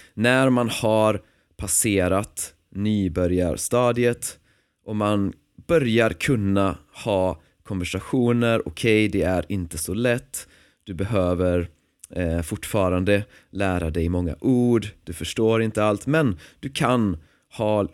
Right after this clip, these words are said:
grundläggande konversationer om lite olika saker. Eh, du förstår ganska mycket om, eh, om du, om det är liksom lite lättare, som den här podden till exempel.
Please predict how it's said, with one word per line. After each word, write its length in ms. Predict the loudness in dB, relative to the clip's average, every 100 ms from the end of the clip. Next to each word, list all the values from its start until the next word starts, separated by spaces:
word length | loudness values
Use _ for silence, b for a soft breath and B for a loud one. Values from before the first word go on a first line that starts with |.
| _
grundläggande 880 | -4 -2 0 0 -2 -2 0 0 -2 -6
konversationer 1000 | -10 -8 -6 -8 -6 -2 0 0 0 0 -4 b b
om 420 | -2 0 0 -4
lite 400 | -4 -2 -2 -4 -6
olika 440 | -2 -2 -2 -6
saker. 640 | -4 -2 -2 -2 -2 -2 -4 b b b b -6
Eh, 360 | -2 0 0 -4 -4
du 180 | -2 -2
förstår 800 | -2 -6 -2 2 4 4 2 -4 _ _ _ _ _ _
ganska 420 | -4 -4 -4 -4 -4
mycket 460 | -4 -4 -6 -4
om, 400 | -2 -2 0 -2 -4 _ _ _ _ _ -6
eh, 440 | 0 2 2 -2 -2
om 340 | -2 0 -2
du, 320 | -4 -6 -6 -10 _ _ _ _ -20 -20 B -10
om 180 | -4
det 80 | -2
är 240 | -2 0 -2
liksom 380 | -2 -4 -4
lite 200 | -4 -2
lättare, 600 | 0 -2 -4 -8 -4 -4 -4 -8
som 240 | -6 -6 B B
den 120 | 0
här 320 | 2 2 2
podden 500 | 2 2 2 0 0
till 160 | 0 -4
exempel. 520 | -2 -4 -6 -8